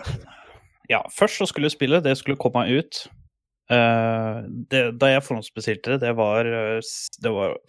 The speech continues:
over et halvt år eller sju måneder til lansering. Og da hadde de ikke gitt en lanseringsdato, men det, det sto at spillet skulle komme ut senest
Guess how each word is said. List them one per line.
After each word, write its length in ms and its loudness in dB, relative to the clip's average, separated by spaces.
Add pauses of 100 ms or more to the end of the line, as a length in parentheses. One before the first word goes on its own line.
(160)
over 420 -2
et 120 -4
halvt 380 -2
år 200 -2
eller 120 -6
sju 260 -4
måneder 400 -6
til 140 -2
lansering. 460 -2 (460)
Og 100 -2
da 240 6
hadde 400 -2
de 140 -12
ikke 240 -6
gitt 140 -18
en 180 -4
lanseringsdato, 680 0
men 180 0
det, 160 2 (300)
det 140 0
sto 500 0
at 140 0
spillet 420 -2
skulle 200 -4
komme 260 0
ut 180 -6
senest 1120 -2